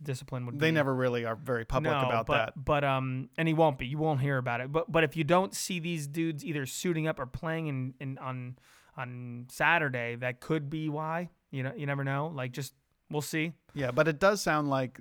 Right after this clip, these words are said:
Speaker 2: that they, uh, will remain on the team and
Speaker 1: Oh,
Speaker 2: they'll
Speaker 1: yeah. I
Speaker 2: remain
Speaker 1: think,
Speaker 2: available.
Speaker 1: I think that they're gonna be, remain on the team unless they have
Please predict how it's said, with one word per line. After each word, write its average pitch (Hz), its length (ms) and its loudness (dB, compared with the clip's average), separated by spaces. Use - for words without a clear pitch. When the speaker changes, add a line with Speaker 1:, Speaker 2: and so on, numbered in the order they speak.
Speaker 2:
that 135 200 -2
they, 131 400 0
uh, 123 340 0
will 127 180 2
remain 127 340 0
on 135 300 0
the 123 100 -2
team 117 460 -4
and - 80 -16
Speaker 1:
Oh, 208 120 12
Speaker 2:
they'll 170 140 4
Speaker 1:
yeah. 127 120 4
I 123 40 0
Speaker 2:
remain - 220 2
Speaker 1:
think, 180 160 2
Speaker 2:
available. 131 340 4
Speaker 1:
I - 20 2
think 156 200 2
that 147 140 -4
they're 143 220 -2
gonna 139 160 -2
be, 135 100 -4
remain 131 220 -2
on 131 80 -4
the - 40 -16
team 151 120 -4
unless 165 240 2
they 165 120 2
have 151 220 4